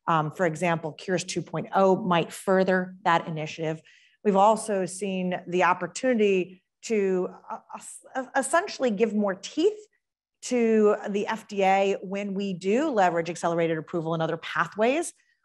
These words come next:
which means that there can be an approval based on a smaller corpus of information, an accelerated act-, act-, activity, but not, now the F D A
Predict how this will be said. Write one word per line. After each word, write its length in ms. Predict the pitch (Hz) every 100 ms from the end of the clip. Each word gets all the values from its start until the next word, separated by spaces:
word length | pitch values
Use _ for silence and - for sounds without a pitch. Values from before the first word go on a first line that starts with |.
| _
which 220 | 226 226
means 300 | 226 226 202
that 260 | 202 190 - _ _
there 160 | 202 208
can 200 | 208 196
be 340 | 196 196 190 -
an 100 | 190
approval 480 | 175 - 254 226 202
based 300 | 196 196 190
on 80 |
a 20 | 160
smaller 480 | - 202 185 233
corpus 480 | 226 - 208 208 180
of 100 | 170
information, 680 | 160 160 160 151 190 - 330 392 -
an 80 | 180
accelerated 500 | 180 190 175 165 156
act-, 220 | 143 -
act-, 260 | 190 175 - -
activity, 640 | - - 294 226 196 185 - -
but 140 | -
not, 360 | 214 208 220 220
now 240 | 220 214
the 140 | 196 180
F 160 | 180
D 100 | 175
A 340 | 170 170 170